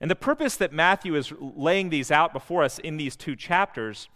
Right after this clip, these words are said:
is not just to, to kind of have all sorts of fun, crazy stories, although we get some of that.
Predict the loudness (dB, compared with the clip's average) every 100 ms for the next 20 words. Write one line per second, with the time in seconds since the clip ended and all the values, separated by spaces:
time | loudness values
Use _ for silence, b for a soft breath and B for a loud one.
0 | b b b 0 6 6 6 -2 -2 2
1 | 2 2 -2 -8 -2 -2 0 2 2 2
2 | -4 -8 -6 -6 -6 -2 -2 -2 -4 -4
3 | -4 -8 -8 -4 -2 -2 -4 -4 -4 -4
4 | -2 -4 -4 -10 -2 0 0 -2